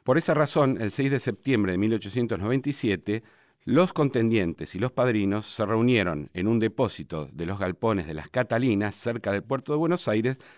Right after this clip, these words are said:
para iniciar la contienda, bien temprano al amanecer, como era costumbre.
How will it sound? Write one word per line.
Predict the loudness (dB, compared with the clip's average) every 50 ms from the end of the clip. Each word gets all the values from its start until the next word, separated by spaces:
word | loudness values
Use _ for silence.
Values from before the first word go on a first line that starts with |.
| _ 0 2
para | 4 4 6
iniciar | 4 4 2 2 2 2 2
la | 2 0
contienda, | 0 0 -2 -2 -2 -4 -6 -6 -6 -6 -8 -8 -10 -12 -14 -16
bien | -10 -4 0 2 2 2
temprano | 2 2 0 0 0 0 0 0 2 0
al | 0 0
amanecer, | -2 -2 -2 -4 -4 -2 -2 -2 -2 -4
como | -6 -6 -4 -4 -4
era | -4 -6 -6
costumbre. | -8 -12 -12 _ -12 -10 -10 -10 -12 -12 -14 -16